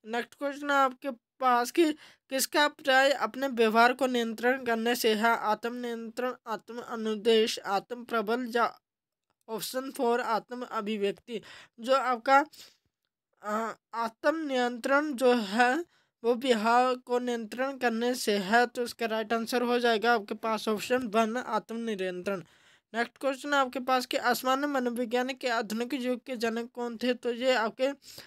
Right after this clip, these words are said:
सिगमंड फ्राइड हैं, तो इसका राइट आंसर हो जाएगा आपके पास ऑप्शन दो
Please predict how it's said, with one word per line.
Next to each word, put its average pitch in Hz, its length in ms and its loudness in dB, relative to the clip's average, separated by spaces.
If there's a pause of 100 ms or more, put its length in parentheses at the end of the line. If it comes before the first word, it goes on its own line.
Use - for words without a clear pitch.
(240)
सिगमंड 294 760 0 (240)
फ्राइड 240 380 2
हैं, 269 320 0
तो 262 120 -4
इसका 240 240 -6
राइट 226 280 -4
आंसर 247 300 -2
हो 262 200 0
जाएगा 247 360 2
आपके 233 180 -4
पास 214 300 -4
ऑप्शन 226 340 -4
दो 254 180 2